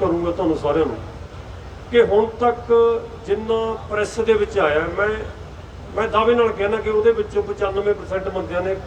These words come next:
ਇਹ ਨੀਤੀ ਨੂੰ ਪੜ੍ਹਿਆ ਨਹੀਂ, ਪੜ੍ਹੇ ਤੋਂ ਬਿਨਾਂ ਹੀ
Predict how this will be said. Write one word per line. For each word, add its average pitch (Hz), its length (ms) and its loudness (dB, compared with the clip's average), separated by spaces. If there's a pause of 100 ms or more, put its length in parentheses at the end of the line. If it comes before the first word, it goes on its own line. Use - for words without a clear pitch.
(400)
ਇਹ 214 120 4
ਨੀਤੀ 202 340 -2
ਨੂੰ 208 140 2 (120)
ਪੜ੍ਹਿਆ 214 260 4
ਨਹੀਂ, 185 300 0 (600)
ਪੜ੍ਹੇ 233 220 6
ਤੋਂ 233 220 2
ਬਿਨਾਂ 202 260 2
ਹੀ 196 280 2